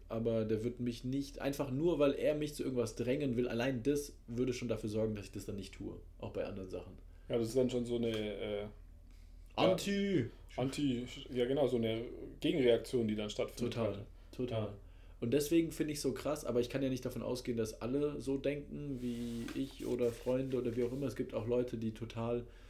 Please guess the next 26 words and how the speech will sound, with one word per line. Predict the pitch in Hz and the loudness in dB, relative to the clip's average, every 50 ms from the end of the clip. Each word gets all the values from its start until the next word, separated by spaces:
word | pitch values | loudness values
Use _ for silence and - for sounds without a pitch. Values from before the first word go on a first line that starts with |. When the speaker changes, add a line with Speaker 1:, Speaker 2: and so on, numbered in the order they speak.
| - - - - - | -18 -18 -18 -18 -14
Speaker 1:
so | - - 113 113 110 110 110 107 - - - - - - - - - 113 | -4 -2 2 2 4 2 2 0 -2 -6 -12 -18 -18 -18 -16 -14 -12 -2
gruppenunterwürfig | - 151 151 151 - 156 - - 156 160 160 160 156 147 160 160 - - 160 160 | 0 0 0 2 0 -4 -4 -2 -2 -2 0 -2 -2 0 -2 -2 0 -2 -4 -2
sind. | - - 165 190 208 - - - - - - - - - - - - - - - - - | -2 -4 -4 -4 -6 -10 -14 -18 -20 -20 -20 -20 -20 -20 -20 -20 -20 -20 -20 -20 -12 -2
Speaker 2:
Ja, | - 110 | 0 2
und | 113 | 2
Speaker 1:
Und | 123 | 4
Speaker 2:
ich | 120 | 8
Speaker 1:
dann | 131 123 120 | 8 8 8
Speaker 2:
mein, | - | 10
grad, | 120 120 120 - | 10 8 8 8
ich | 117 113 - | 2 -2 0
mein, | 113 107 | 0 0
das | 104 107 | 0 -2
sind | 113 107 | -2 0
ja | 107 104 - - - - - - - | 0 0 0 -2 -6 -12 -14 -14 -12
Studi-, | - - - 131 139 - - | -12 -6 -4 -4 -4 -4 -4
Erstis | - 135 139 135 - - 110 104 - | 0 0 0 0 -2 -6 -8 -8 -8
gewesen, | - 107 101 98 98 104 - 104 | -8 -8 -6 -6 -6 -6 -6 -8
also | 101 104 107 104 | -8 -8 -8 -4
wie | 107 | -4
alt | 110 113 - | -4 -4 -2
sind | - 131 120 | -2 -4 -4
die? | 107 104 95 - - | -4 -6 -8 -6 -6
Achtzehn? | - - - - - 104 104 107 107 98 101 | -8 -8 -8 -10 -12 -10 -10 -10 -10 -10 -8
Speaker 1:
Ja, | 101 104 110 113 113 - - | -6 -4 -4 -4 -6 -6 -6
eben. | 110 110 107 107 107 | -6 -6 -4 -6 -8